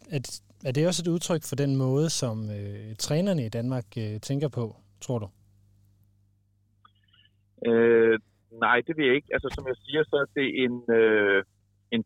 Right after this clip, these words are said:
Speaker 2: taktisk, øh, alsidig, øh, øh, liga, øh, med, med, med mange forskellige, øh, øh, træner, øh, trænertilgange. Øh, der er også, øh, øh, trænere, som, øh, øh, og klubber,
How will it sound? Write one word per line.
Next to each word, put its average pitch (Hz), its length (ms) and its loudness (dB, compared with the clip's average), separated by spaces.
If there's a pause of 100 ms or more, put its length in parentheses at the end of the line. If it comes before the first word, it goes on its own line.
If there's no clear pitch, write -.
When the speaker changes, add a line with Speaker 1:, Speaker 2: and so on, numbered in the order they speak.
(100)
Speaker 2:
taktisk, 127 520 -2
øh, 113 240 4
alsidig, 113 680 0
øh, 101 200 4 (380)
øh, 92 500 2 (420)
liga, 120 260 4 (500)
øh, 104 260 4 (100)
med, 104 160 6 (260)
med, 104 120 4 (260)
med 110 80 -2 (100)
mange 107 220 -6
forskellige, 113 640 -2
øh, 101 240 4 (400)
øh, 101 160 2 (100)
træner, 120 340 2 (380)
øh, 98 140 0 (100)
trænertilgange. 101 800 0 (680)
Øh, 98 300 2 (320)
der 120 80 0
er 98 140 4
også, - 120 -6 (180)
øh, 101 220 2 (160)
øh, 101 140 0 (100)
trænere, 104 400 0 (120)
som, 98 140 -2 (240)
øh, 87 300 2 (720)
øh, 101 160 2
og - 140 0
klubber, 107 280 0